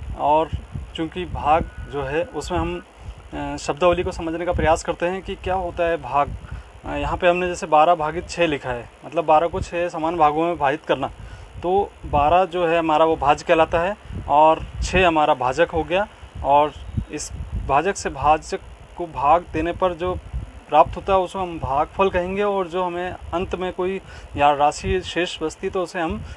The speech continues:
शेषफल कहेंगे। आइए हम इसको एक टीएलएम के माध्यम से समझने का प्रयास करते हैं। यहाँ पे एक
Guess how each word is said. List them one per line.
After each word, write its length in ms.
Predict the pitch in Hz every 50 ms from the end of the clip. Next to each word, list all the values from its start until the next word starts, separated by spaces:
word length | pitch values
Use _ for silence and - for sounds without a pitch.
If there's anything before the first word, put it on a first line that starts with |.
| - - -
शेषफल 320 | 170 160 156 - - 156 135
कहेंगे। 340 | 139 127 123 127 127 127
आइए 300 | - 143 143 156 190 196
हम 260 | 190 180 190 196 196 -
इसको 260 | 156 - - - 185
एक 160 | 180 180 - -
टीएलएम 280 | 175 170 170 175 175 175
के 80 | 175
माध्यम 360 | 165 160 147 135 160 160 170 165
से 280 | - - 165 156 156 156
समझने 340 | - 147 139 139 151 160
का 60 | 156 156
प्रयास 320 | - 147 143 147 156 -
करते 260 | - 160 143 - 196
हैं। 100 | 202 202 - - - - - -
यहाँ 160 | 143 147 175
पे 140 | 190 196 190
एक 80 | 190